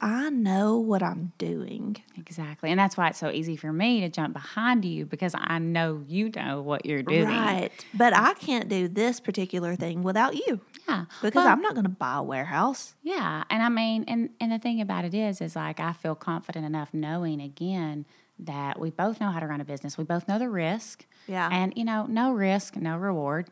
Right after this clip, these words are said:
Speaker 2: That's just the part of business that, you know, that's just it.
Speaker 1: Scared money don't make money. <laughs>
Speaker 2: Amen. Clark's favorite saying.
Speaker 1: We've given ourselves,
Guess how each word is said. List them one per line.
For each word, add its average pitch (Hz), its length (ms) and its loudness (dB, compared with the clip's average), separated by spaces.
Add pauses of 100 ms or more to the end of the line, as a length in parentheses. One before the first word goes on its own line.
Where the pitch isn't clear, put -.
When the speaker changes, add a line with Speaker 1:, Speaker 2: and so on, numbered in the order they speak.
Speaker 2:
That's - 300 -8
just 151 300 -10 (100)
the 156 100 -6 (220)
part 151 240 -8
of 147 180 -8
business 151 440 -4
that, 151 280 -4
you 156 80 -4
know, 143 240 -4 (640)
that's 135 240 -10
just - 300 -6
it. 208 300 -2 (420)
Speaker 1:
Scared 196 420 -2
money 240 260 4
don't 269 200 4
make 330 240 0
money. 277 400 4 (200)
<laughs> 147 140 -10
Speaker 2:
Amen. 180 360 4
Clark's 165 340 0
favorite 175 640 2
saying. 277 540 4 (920)
Speaker 1:
We've 226 380 4
given 240 300 2
ourselves, 202 600 2